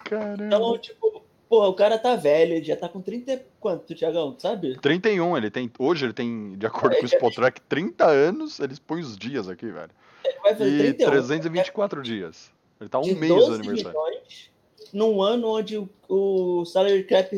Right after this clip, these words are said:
Speaker 2: vai cair, pô, pra cento e setenta de duzentos, quase. Então, vai ser, tipo, sabe, problema de cap. Ninguém quer cortar ele. Eu não quero cortar ele, ele é um bom jogador.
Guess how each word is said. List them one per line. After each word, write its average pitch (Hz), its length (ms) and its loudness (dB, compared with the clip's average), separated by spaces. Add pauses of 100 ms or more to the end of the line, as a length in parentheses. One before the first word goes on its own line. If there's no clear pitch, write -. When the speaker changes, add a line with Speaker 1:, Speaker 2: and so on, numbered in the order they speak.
Speaker 2:
vai 180 360 0 (220)
cair, 185 680 2
pô, 185 160 4
pra 175 180 2
cento 240 300 -4
e 240 60 -8
setenta 196 600 0
de 185 120 -8
duzentos, 165 680 -2
quase. 123 480 -2 (1080)
Então, 220 840 2 (280)
vai 220 200 -2
ser, 294 380 0
tipo, 349 500 0 (360)
sabe, 156 400 0 (120)
problema 233 340 2
de 302 100 -6
cap. 240 420 2
Ninguém 185 260 -4
quer 240 120 -2
cortar 175 340 0
ele. 139 140 -2
Eu 147 60 -6
não 277 60 -14
quero 381 180 -4
cortar 151 280 -2
ele, 131 140 -2
ele 135 120 -4
é 139 80 -2
um 151 40 -2
bom 147 160 2
jogador. 175 540 2